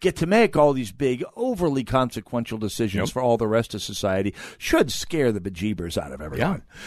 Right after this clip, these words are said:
Speaker 2: Yeah. Yeah.
Speaker 1: Absolutely. So, so you have, uh, y-, y-, as befits a talk show host of, of any stature, you hear things on the radio, you're figuring thing, your, your, your own angle for the whole thing. It's a great habit to be in, by the way,
Speaker 2: Uh,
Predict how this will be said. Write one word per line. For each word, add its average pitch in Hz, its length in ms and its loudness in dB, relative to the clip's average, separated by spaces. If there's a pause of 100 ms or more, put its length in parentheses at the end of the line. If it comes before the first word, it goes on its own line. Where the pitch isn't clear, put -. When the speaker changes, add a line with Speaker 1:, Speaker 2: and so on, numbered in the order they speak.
(120)
Speaker 2:
Yeah. 95 100 0
Yeah. 110 60 6
Speaker 1:
Absolutely. 101 360 0
So, 123 260 6 (260)
so - 140 2
you 262 300 8
have, 190 320 0
uh, 160 260 6
y-, 160 180 -8
y-, 165 160 -12
as 165 240 0
befits - 800 -2
a 143 80 -2
talk 139 280 0
show 117 200 0
host 107 320 0
of, 101 260 -4
of 104 140 -8
any 107 220 0
stature, 82 560 -6 (400)
you 131 160 6
hear 156 220 6
things 127 340 2
on 123 160 2
the 117 80 2
radio, 117 500 4 (300)
you're 120 480 0
figuring 131 480 2
thing, 127 220 0
your, 131 200 0
your, 135 200 0
your 131 200 2
own 127 160 2
angle 123 380 0
for 117 80 -4
the 107 80 -4
whole 101 140 0
thing. 101 160 -4
It's - 140 -6
a - 40 0
great 190 240 2
habit 139 340 2
to 107 60 -10
be 127 220 2
in, 120 160 2
by 104 180 -4
the 127 140 0
way, 113 140 4
Speaker 2:
Uh, - 20 6